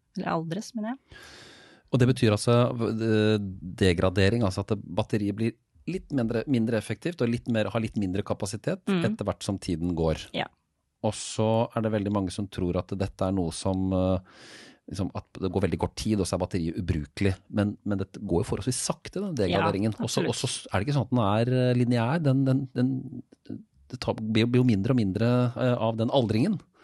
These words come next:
Speaker 1: Ja, det spørs igjen litt hvordan man bruker batteriet, og hvordan man har, eh, hvilke temperaturer man sykler eller bruker bilen med, for eksempel, og hvordan man, hvis den skal stå lenge uten å brukes, eh, hvordan man da oppbevart det. Altså,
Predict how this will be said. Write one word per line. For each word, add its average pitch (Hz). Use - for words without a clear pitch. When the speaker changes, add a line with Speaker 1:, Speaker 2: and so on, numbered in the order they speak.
Speaker 1:
Ja, 220
det 226
spørs 196
igjen 180
litt 175
hvordan 160
man 160
bruker 175
batteriet, 175
og 180
hvordan 160
man 160
har, 156
eh, 151
hvilke 151
temperaturer 156
man 151
sykler 156
eller 165
bruker 151
bilen 156
med, 151
for 170
eksempel, 160
og 160
hvordan 165
man, 165
hvis -
den 175
skal 165
stå 170
lenge 170
uten 175
å 180
brukes, 226
eh, 196
hvordan 180
man 180
da -
oppbevart -
det. -
Altså, 165